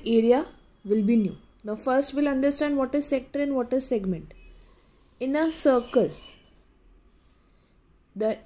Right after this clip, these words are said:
area between two radius, the area between two radius and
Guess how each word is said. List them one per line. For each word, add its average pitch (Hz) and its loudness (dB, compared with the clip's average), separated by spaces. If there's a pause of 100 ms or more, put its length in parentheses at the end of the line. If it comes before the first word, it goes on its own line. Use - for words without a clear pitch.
area 277 2
between 262 0
two 262 0
radius, 208 2 (1200)
the 214 -8 (200)
area 220 2 (1500)
between 233 -2 (880)
two 277 0
radius 208 2 (1400)
and 226 -2